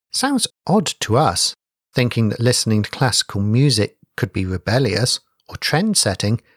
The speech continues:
but it's only because it sounds old, because we're used to it. It has been around for centuries and has the label classical dumped on it. When Chopin, Liszt, and the other romantics composed,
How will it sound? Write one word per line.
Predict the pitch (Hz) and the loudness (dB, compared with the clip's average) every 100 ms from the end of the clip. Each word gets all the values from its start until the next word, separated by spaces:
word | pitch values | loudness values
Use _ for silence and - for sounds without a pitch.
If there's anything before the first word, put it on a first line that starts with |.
| _ | _
but | - | -8
it's | 226 - | -2 0
only | 277 269 208 _ _ _ _ | 2 0 -2 _ _ _ _
because | - 160 156 | -4 -2 0
it | - | 0
sounds | - - 160 185 170 117 | 2 2 2 4 2 2
old, | 92 95 113 - - - _ | -2 -2 -4 -6 -14 -20 _
because | - 160 - | -2 0 2
we're | 165 | 2
used | 160 202 220 - | 2 0 0 0
to | 101 | 0
it. | - - - _ _ - | 0 -4 -16 _ _ -8
It | 127 | -4
has | 131 | -2
been | - 120 | 0 2
around | 117 117 120 107 | 2 2 0 0
for | |
centuries | 107 - 139 147 - 104 117 - - _ _ _ | 0 2 0 -2 -6 -2 -2 -2 -6 _ _ _
and | 120 | -4
has | 110 127 | 0 0
the | 117 | 2
label | 117 123 110 110 | 2 2 2 -2
classical | - 139 117 - - 113 - | -2 -2 0 -2 -4 -6 0
dumped | 131 135 - | 0 0 -2
on | 139 160 | 0 0
it. | - - - _ _ _ | -4 -8 -18 _ _ _
When | - 170 | -2 0
Chopin, | 180 - - 156 160 - 113 92 90 - _ - | 2 2 2 2 0 0 0 0 -4 -10 _ -6
Liszt, | 120 131 - - - _ _ - | 0 0 0 -2 -6 _ _ -4
and | 127 113 | 0 0
the | - | 0
other | 127 135 | -2 0
romantics | 113 110 123 127 - - - | 0 2 2 2 0 -2 -2
composed, | - 107 - - 170 147 92 98 - - | -2 -4 -4 -2 2 2 0 -4 -6 -8